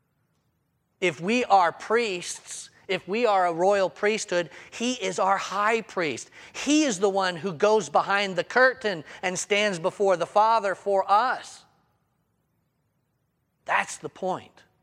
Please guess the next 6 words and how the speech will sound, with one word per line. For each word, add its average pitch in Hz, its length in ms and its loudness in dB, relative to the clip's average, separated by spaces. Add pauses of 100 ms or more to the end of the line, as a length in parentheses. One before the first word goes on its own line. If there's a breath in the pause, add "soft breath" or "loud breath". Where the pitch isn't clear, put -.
(2750)
When 165 280 -10
we 180 180 -4
are 165 180 2
called 185 600 -2
to 180 120 -14
Christ, 180 720 -4